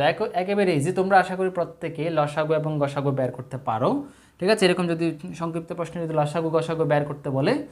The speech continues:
তোমরা ঠান্ডা মাথায় করে নেবে। দেখো তিন, নয়, সাতাশ, আমরা কীভাবে করব? তিন, নয়, সাতাশ পাশাপাশি লিখলাম,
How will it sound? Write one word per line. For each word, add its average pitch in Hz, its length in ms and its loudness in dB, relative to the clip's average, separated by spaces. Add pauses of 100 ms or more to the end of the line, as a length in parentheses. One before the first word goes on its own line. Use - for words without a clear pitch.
(180)
তোমরা 170 200 -6
ঠান্ডা 156 280 -2
মাথায় 147 320 0
করে 151 180 4
নেবে। 131 260 2 (360)
দেখো 165 260 -2
তিন, 196 180 2 (120)
নয়, 202 180 4
সাতাশ, 139 540 -2
আমরা 156 160 -4
কীভাবে 165 340 -4
করব? 170 220 0 (580)
তিন, 156 220 4 (120)
নয়, 151 240 4
সাতাশ 151 360 -4
পাশাপাশি 147 500 -6
লিখলাম, 143 400 2